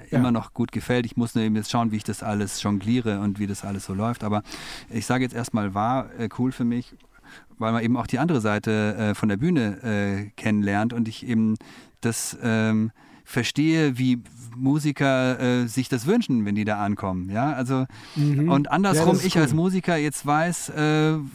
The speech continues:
Speaker 2: wie das so läuft. Ja, und dass es auch mal echt ganz schön
Speaker 1: Mhm.
Speaker 2: scheiße ist und dass es dann, ähm, dass es schon nervt, wenn einer ankommt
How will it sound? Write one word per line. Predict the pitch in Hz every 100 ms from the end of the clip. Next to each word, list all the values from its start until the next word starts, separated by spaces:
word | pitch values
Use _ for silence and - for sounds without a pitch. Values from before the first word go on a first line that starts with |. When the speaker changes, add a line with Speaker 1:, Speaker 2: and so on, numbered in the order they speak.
| 135 131 143
Speaker 2:
wie | 160
das | 156
so | - 156
läuft. | 202 214 - -
Ja, | 113 127 147
und | 139
dass | 143
es | 151 -
auch | 143
mal | 151 147
echt | 127 -
ganz | 170 135
schön | 135
Speaker 1:
Mhm. | 170
Speaker 2:
scheiße | 170 214 214
ist | 185 147 -
und | 135
dass | 143 147
es | 156
dann, | 156 147 147 - - - 131
ähm, | 135 139 135 135 123 120
dass | 135 -
es | -
schon | 160
nervt, | 165 160 185 -
wenn | 143 127
einer | 139 143 123
ankommt | 147 190 139 156